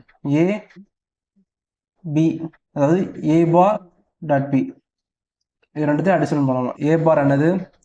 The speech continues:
ஒன், ஒன், ஜீரோ, ஜீரோ. அஹ், B என்னதுன்னா, ஜீரோ, ஒன்,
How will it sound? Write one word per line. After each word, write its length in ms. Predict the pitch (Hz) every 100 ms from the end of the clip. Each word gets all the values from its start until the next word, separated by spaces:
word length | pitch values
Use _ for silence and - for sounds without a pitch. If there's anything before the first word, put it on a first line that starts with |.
| _ _ _ -
ஒன், 320 | 135 147 175 156
ஒன், 240 | 151 208 226 - _ _ _ -
ஜீரோ, 260 | 139 156 165
ஜீரோ. 240 | 139 127 127 - _ _ _
அஹ், 300 | 151 139 139 135
B 60 | 165 185 175
என்னதுன்னா, 400 | 147 143 151 208 202
ஜீரோ, 340 | 147 160 165
ஒன், 180 | 156 208